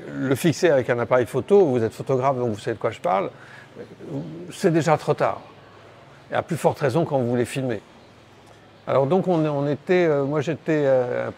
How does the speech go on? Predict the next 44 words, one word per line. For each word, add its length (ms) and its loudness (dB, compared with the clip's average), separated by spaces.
un, 60 -4
un 20 -6
peu, 180 -10
euh, 600 0
j'étais 260 -4
un, 160 0
au, 80 2
les 120 0
premiers 320 2
jours 220 2
du 120 0
tournage, 380 0
j'étais 240 -2
un 60 2
peu 140 -2
désemparé. 600 2
Parce 140 -4
que, 80 -2
euh, 400 4
habitué 360 0
à 80 4
faire 140 0
des 100 2
films 160 -4
de 80 -2
fiction 360 -4
sur 140 -4
lesquels 220 0
on 100 -2
décide 400 -4
de 120 -2
tout, 360 -2
là, 280 2
euh, 180 2
je 40 -2
faisais 280 -2
un 60 -4
film 220 -6
sur 120 -4
lequel 220 -2
je 60 -2
décidais 460 -2
de 100 -2
rien. 520 -2